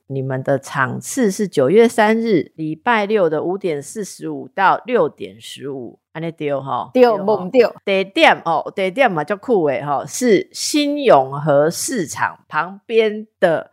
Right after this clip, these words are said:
Speaker 2: 停车场。
Speaker 1: 停车场。
Speaker 2: 啊，不过这是在桃-，桃园哦。
Speaker 1: 啊？
Speaker 2: <laughs> 虽然叫新永和市场，但是是在桃园哦。
Speaker 1: 新永和啦，不是永和。好，这是在同，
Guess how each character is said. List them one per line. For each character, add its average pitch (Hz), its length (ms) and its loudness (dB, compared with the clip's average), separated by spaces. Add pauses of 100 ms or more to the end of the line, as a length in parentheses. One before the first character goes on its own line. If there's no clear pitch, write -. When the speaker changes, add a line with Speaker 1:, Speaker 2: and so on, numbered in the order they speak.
Speaker 2:
停 214 220 0
车 214 220 4
场。 214 200 -2
Speaker 1:
停 123 200 -14
车 156 120 -20
场。 - 440 -12
Speaker 2:
啊， 330 120 8
不 277 60 4
过 302 180 8 (240)
这 339 140 2
是 247 220 -2
在 277 140 2
桃-， 214 440 4 (220)
桃 226 280 4
园 196 300 0
哦。 175 260 4 (880)
Speaker 1:
啊？ 180 320 0
Speaker 2:
<laughs> - 80 -20
虽 330 160 8
然 254 140 2
叫 285 160 2
新 285 320 0
永 220 240 2
和 208 160 2
市 269 200 -4
场， 185 220 -4
但 254 140 2
是 254 80 0
是 233 160 -4
在 - 120 6
桃 175 380 0
园 175 200 2
哦。 - 20 -2
Speaker 1:
新 156 100 -4
永 175 240 0
和 165 240 2
啦， 165 140 2
不 185 120 -6
是 180 140 -10
永 180 260 0
和。 180 220 2
好， 165 140 4
这 220 120 4
是 190 140 0
在 180 160 4
同， 147 480 0